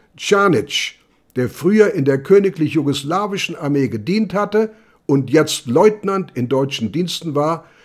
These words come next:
mit drei anderen im S-S-Gebirgspionierbataillon dreizehn den von ihm geplanten Aufstand ausgelöst, wobei fünf deutsche Offiziere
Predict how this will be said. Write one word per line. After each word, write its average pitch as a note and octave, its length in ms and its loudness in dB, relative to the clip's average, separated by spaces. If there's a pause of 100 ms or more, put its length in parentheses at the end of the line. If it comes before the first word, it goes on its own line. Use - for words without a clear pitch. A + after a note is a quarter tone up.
(160)
mit C#3 260 -2
drei C3+ 300 0 (100)
anderen G3+ 600 0 (100)
im C#3 240 0
S-S-Gebirgspionierbataillon C#3+ 1800 0
dreizehn F#3+ 880 2 (400)
den D3+ 200 4
von C3 240 -2 (100)
ihm A#3 320 4
geplanten D#3 720 -2
Aufstand B2 600 -4
ausgelöst, F#3+ 880 4 (300)
wobei C#3+ 340 2
fünf G#3+ 440 2
deutsche D#3 380 0
Offiziere C3 720 -2